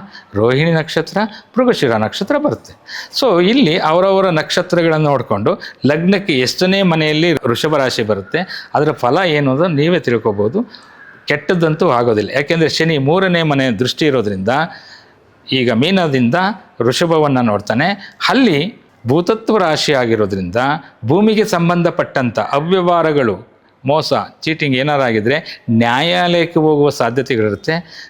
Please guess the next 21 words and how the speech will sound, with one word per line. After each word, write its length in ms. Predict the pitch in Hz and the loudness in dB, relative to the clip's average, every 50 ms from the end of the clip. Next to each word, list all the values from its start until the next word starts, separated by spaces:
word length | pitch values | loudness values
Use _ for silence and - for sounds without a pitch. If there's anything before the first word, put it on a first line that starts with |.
| _ _ _ | _ _ _
ನೀವು 400 | 107 123 135 143 147 139 135 139 | 0 2 2 2 2 0 -2 -4
ಸ್ವಲ್ಪ 340 | - - 131 131 127 - 123 | -4 -4 -4 -4 -4 -4 -8
ಕಷ್ಟಪಡಬೇಕಾಗತ್ತೆ. 1040 | 107 - 107 - - - 151 139 - 127 113 107 101 92 90 107 98 92 - - 156 | -8 -6 -8 -8 -6 -6 -6 -4 -2 -2 0 0 -2 -2 -2 -2 -4 -4 -2 -2 -2
ಈ 160 | 139 135 135 117 | 0 0 2 2
ರಾಶಿಯ 400 | 110 107 117 113 - - 131 110 | 2 0 0 -2 -2 -2 -2 -2
ಫಲಗಳು 420 | - - 110 120 139 143 156 143 | -2 -2 0 0 0 2 0 0
ಆ 200 | - - 110 107 | 0 0 -2 -2
ಥರ 200 | 104 - - 104 | -4 -4 -6 -4
ಇರುತ್ತೆ. 380 | 104 92 90 90 - - - 180 220 - - - - - - - - - - - | -4 -4 -4 -6 -8 -6 -6 -6 -6 -8 -12 -18 -20 -20 -20 -20 -20 -8 -4 -2
ತದನಂತರ 520 | 180 180 185 170 156 147 135 127 156 151 147 127 120 135 - - - - - - - - _ _ - | 0 2 2 2 0 0 0 0 0 0 0 0 0 -2 -6 -10 -20 -20 -20 -20 -20 -20 _ _ -8
so 280 | - - 175 160 143 135 | -4 0 0 2 2 2
ಮೂರನೇ 420 | 131 143 170 180 170 156 151 143 | 2 2 2 2 2 2 0 0
ಮನೆ 220 | 135 123 113 113 113 | 0 0 0 0 0
ಮಿಥುನ 340 | 120 131 127 165 160 151 | -2 -2 0 0 0 2
ರಾಶಿ, 380 | 135 123 117 107 - - 156 160 - - - - - - _ - | 2 2 0 0 0 -2 -4 -4 -6 -8 -14 -20 -20 -12 _ -2
ರಾಶಾಧಿಪತಿ 720 | 113 123 135 - 160 156 160 156 151 147 - 143 127 135 | -2 0 0 0 0 0 0 2 0 0 -2 -2 -2 -2
ಬುಧ 220 | 117 107 113 104 131 135 | 0 0 0 0 0 0
ಬರ್ತಾನೆ. 760 | 151 143 120 113 - - 107 117 147 165 - - - - - _ - | 0 0 -2 -2 -2 -2 -2 -2 -2 -4 -6 -14 -20 -20 -14 _ -2
ಬುಧ 160 | 151 175 165 151 127 135 185 - - - - _ _ _ - | 0 2 2 2 2 0 -2 -4 -10 -20 -20 _ _ _ -2
ಇಂದು 300 | 147 175 196 180 151 110 - - - - - _ _ - - - 123 | 0 2 2 4 2 0 -2 -4 -8 -18 -20 _ _ -20 -6 -2 0
ವಕ್ರವಾಗಿ, 840 | 135 151 147 - - - 196 202 190 170 156 139 120 104 95 82 | 0 0 0 -2 0 2 2 4 4 4 2 2 0 0 -2 -4